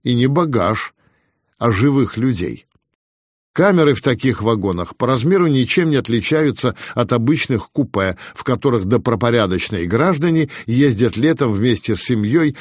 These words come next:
отдыхать на Черное море. И все шесть полок почти такие же, разве что ничем не обиты, голое дерево,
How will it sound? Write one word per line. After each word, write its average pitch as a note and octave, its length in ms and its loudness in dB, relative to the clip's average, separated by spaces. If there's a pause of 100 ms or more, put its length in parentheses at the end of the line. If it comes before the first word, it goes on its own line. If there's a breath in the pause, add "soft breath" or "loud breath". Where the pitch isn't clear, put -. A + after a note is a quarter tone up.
отдыхать A2 540 0
на G#2+ 120 -2
Черное F#2 460 -2
море. D2+ 360 -2 (440)
И C#3 140 2
все E3 340 0
шесть - 640 -2
полок E3+ 480 0 (280 loud breath)
почти B2+ 440 0
такие D3+ 580 0
же, D2 220 -10 (260 loud breath)
разве C3+ 400 2
что D3+ 180 0
ничем C#3+ 480 2
не B2 80 0
обиты, G2+ 500 -4 (120 soft breath)
голое D3+ 460 2
дерево, F#2 480 -2